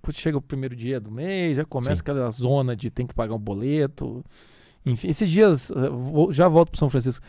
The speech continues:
Speaker 1: Esses dias um sujeito foi lá <laughs> cortar a luz lá de casa.
Speaker 2: Cortar a luz?
Speaker 1: Cortar a luz.
Speaker 2: Nesse
Speaker 1: Cortar
Speaker 2: frio?
Speaker 1: a luz? Cortar, como cortar a luz? Não, é que o cara tá falando que tá, não, não pagou. Eu falei, mas tá em débito automático essa porra? Aquelas merda, né?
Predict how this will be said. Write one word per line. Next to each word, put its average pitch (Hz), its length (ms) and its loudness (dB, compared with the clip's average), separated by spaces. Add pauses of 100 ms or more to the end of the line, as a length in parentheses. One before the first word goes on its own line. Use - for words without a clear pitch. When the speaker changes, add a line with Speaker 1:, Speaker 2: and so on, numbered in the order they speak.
(280)
Speaker 1:
Esses 147 240 2
dias 165 160 6
um 180 80 4
sujeito 160 340 4
foi 170 180 4
lá 151 140 6
<laughs> - 20 0
cortar 165 440 6
a - 20 8
luz 151 340 2
lá 123 140 2
de 113 80 -6
casa. 113 500 -4 (880)
Speaker 2:
Cortar - 240 -12
a - 40 -8
luz? 185 320 -8 (140)
Speaker 1:
Cortar 165 320 6
a - 20 2
luz. 170 220 -2
Speaker 2:
Nesse 127 180 2
Speaker 1:
Cortar 151 180 4
Speaker 2:
frio? 147 120 2
Speaker 1:
a 226 40 4
luz? 294 720 2
Cortar, 147 400 2 (320)
como 381 320 -8
cortar 285 300 4
a 190 60 8
luz? 175 440 0 (480)
Não, 269 280 2
é 175 40 2
que 202 120 -12
o - 20 -12
cara 214 180 -2
tá 214 120 -2
falando 202 160 -2
que - 60 -16
tá, 220 220 0
não, 180 240 0
não 202 220 4
pagou. 185 640 10
Eu 147 120 -8
falei, 262 180 -8
mas 285 120 4
tá 277 120 0
em 294 40 0
débito 269 280 6
automático 254 420 6
essa 220 140 6
porra? 247 220 4
Aquelas 392 220 -6
merda, 240 400 2
né? 120 200 -6